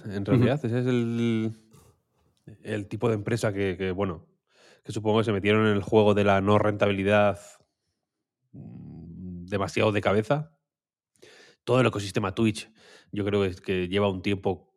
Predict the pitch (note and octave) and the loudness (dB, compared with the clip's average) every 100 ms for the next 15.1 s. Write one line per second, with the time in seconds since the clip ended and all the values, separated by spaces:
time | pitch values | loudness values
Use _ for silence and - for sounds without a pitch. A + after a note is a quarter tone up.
0 | _ _ _ - G2 F2 F2 F#2+ F2+ F2+ | _ _ _ -12 -10 -12 -16 -16 -14 -16
1 | - A#2 G#2 A2 G2 F#2+ F#2 - A2+ G#2+ | -2 0 2 2 4 2 -2 0 2 4
2 | G2+ F2 F2+ _ _ _ _ _ _ _ | 2 0 -6 _ _ _ _ _ _ _
3 | A#2+ G#2 - A2+ A2+ G#2+ G#2 F#2+ G#2 G#2 | 0 2 0 0 0 0 0 0 2 2
4 | G2 - G#2 F#2+ E2+ - _ _ _ _ | 0 0 0 0 -8 -14 _ _ _ _
5 | _ _ _ _ _ _ _ - G#2+ G#2+ | _ _ _ _ _ _ _ -2 -2 -2
6 | G#2 - A2+ F#2+ G#2 G#2 G2+ F#2+ A#2+ A2+ | -6 -2 -4 0 2 2 2 4 4 6
7 | A2 D3 C#3+ A#2+ A2+ - _ - F#2+ G#2 | 4 4 2 2 -2 -12 _ -6 -4 -4
8 | A#2 - _ G#2+ G2+ _ - - - E3+ | -8 -18 _ -12 -12 _ -20 -20 2 4
9 | D3+ G#2+ B2 B2 G2+ F#2+ G2 G2+ G#2 A#2 | 4 4 4 4 4 0 -2 -4 -2 -2
10 | A2 B2 B2 A2 - A#2 A2 A2+ G#2 G2 | 0 4 6 6 4 -2 -2 -4 -2 -2
11 | F#2+ G2 G2 F#2+ F2+ F2+ F#2 F2 G#2 A#2 | -2 -2 -2 -4 -4 -4 -6 -8 -12 -20
12 | A#2+ G2 F2 - G2 G#2 F#2 A2 G#2+ G2+ | -20 -16 -14 -12 -12 -12 -6 -4 -2 -2
13 | F#2 A2+ A#2 A2 G#2 G#2+ B2+ - A#2+ G#2+ | 0 2 2 2 -2 -6 -10 -2 0 0
14 | F2+ F2 F#2+ A2 G#2+ A2 G2+ G2+ G2 F#2+ | -4 -8 -2 -2 0 2 2 2 0 -2